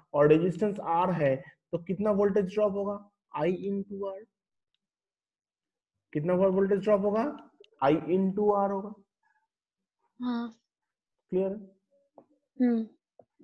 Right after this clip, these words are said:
Speaker 1: ये होता है concept। अभी हम एंटी क्लॉकवाइज direction में घुमाएगा कि क्लॉकवाइज direction में घुमाएगा,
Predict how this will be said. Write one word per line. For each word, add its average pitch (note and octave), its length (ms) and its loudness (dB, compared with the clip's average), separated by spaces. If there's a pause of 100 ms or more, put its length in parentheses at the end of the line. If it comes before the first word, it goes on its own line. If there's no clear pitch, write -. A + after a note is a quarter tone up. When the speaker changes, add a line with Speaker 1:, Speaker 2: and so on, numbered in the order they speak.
(340)
Speaker 1:
ये D3+ 140 6
होता C3 340 -2
है F3+ 100 -4
concept। - 560 -14 (880)
अभी B2+ 260 4
हम G3+ 180 0 (200)
एंटी C#3+ 240 0
क्लॉकवाइज G3+ 360 0
direction G3+ 340 2
में G#3+ 100 0
घुमाएगा G#3+ 400 2 (440)
कि A3 100 -2 (100)
क्लॉकवाइज D#3 1160 4
direction G3+ 300 4
में G#3 100 2
घुमाएगा, G#3 560 -2